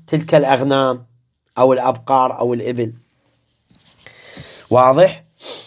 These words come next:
وإن كان، يعني حتى لو كان قد اشترط المقترض في عقد القرض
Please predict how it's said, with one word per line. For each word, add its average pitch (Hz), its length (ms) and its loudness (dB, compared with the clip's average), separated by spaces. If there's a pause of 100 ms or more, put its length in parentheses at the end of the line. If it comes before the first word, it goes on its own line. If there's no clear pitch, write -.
(3750)
وإن 262 600 2
كان، 269 460 0
يعني 123 380 -6
حتى 247 680 0
لو 269 200 2
كان 247 400 0
قد 226 280 -2
اشترط 214 540 -2
المقترض 175 1160 0
في 160 220 -4
عقد 180 360 -2
القرض 208 560 0